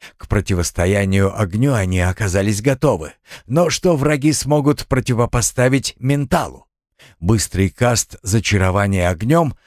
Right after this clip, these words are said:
очередной взрыв в груди. Терпеть. Мысленный сигнал. И божественная сфера превращается в два кинжала. Миг, и радужный металл погружается в огненное плетение.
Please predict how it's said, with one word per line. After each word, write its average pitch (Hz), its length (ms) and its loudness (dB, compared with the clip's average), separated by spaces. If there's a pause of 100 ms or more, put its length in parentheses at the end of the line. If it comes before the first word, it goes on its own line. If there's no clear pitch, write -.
очередной 147 640 2
взрыв 117 360 0
в 101 100 -8
груди. 107 520 0 (240)
Терпеть. - 640 -2 (640)
Мысленный 85 600 -2
сигнал. 80 540 -4 (340)
И 143 100 2
божественная 123 760 0
сфера 143 420 2
превращается 131 880 2
в 101 100 -6
два 107 300 -2
кинжала. 87 640 -2 (260)
Миг, 147 460 0 (140)
и 143 80 2
радужный 127 540 2
металл 147 360 2
погружается 135 800 2
в 113 80 0
огненное 135 480 0
плетение. 95 680 -2